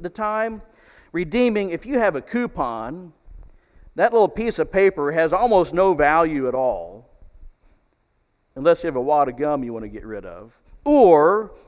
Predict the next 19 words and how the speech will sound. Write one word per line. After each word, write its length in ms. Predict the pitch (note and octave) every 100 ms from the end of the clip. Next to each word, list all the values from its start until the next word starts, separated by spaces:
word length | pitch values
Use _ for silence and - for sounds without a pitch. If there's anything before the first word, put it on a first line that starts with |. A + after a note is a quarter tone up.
| _ _ -
unless 220 | G#3 A3
you're 80 | G3+
going 100 | F3+
to 60 |
use 180 | A#3 B3
it 100 | A3 G3
as 240 | A3 F#3+
you 60 | F3+
need 260 | A3+ C4+
to, 240 | - F#3 F#3
to 100 | E3+
exchange 600 | - - A3 B3 C4 E3+
that 520 | D#3+ D3 E3+ - -
for 280 | E3+ E3+ D#3
something 680 | - G#3 B2 C3 C3+ E3+ - - -
according 320 | C3+ - G3
to 40 | E3+
certain 360 | - E3 E3
terms. 580 | D#3+ C#4 C4+ C3 G#2 -